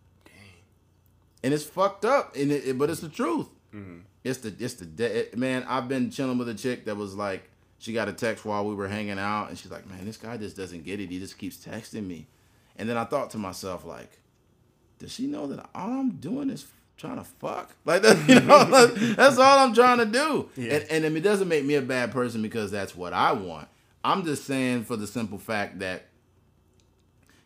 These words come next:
Speaker 2: there are men that actually care about you that you don't have to be needy with.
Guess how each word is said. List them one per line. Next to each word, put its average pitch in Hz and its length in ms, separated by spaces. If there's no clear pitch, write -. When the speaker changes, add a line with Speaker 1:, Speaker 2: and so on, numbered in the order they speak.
Speaker 2:
there 123 420
are 117 60
men 120 300
that 104 200
actually 101 420
care 120 260
about 90 360
you 90 100
that 85 220
you 98 60
don't 104 300
have 110 220
to 101 80
be 90 180
needy 104 420
with. 80 340